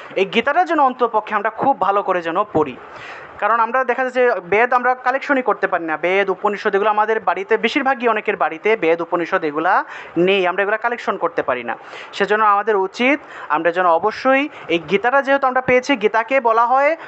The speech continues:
গুহ্যতম জ্ঞান। গুহ্য মানে হলো গোপনীয়। গীতার মাহাত্ম্যে ভগবান বলেছেন, "এই গীতা হলো আমার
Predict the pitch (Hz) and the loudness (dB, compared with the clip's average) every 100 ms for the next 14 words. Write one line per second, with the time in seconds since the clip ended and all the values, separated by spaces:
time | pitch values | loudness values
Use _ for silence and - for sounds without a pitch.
0 | - 175 330 294 269 277 233 202 170 151 | -8 0 0 2 0 2 2 0 0 0
1 | 131 139 220 202 247 233 226 233 220 180 | 0 0 -2 0 0 2 2 0 0 0
2 | 185 185 185 143 117 - - - 175 233 | 0 0 2 0 -2 -12 -10 -4 -2 0
3 | 220 254 254 277 233 220 226 214 208 202 | 0 0 0 0 2 2 2 2 0 2
4 | 202 185 196 185 226 233 247 220 208 240 | 2 2 0 0 2 2 2 2 4 0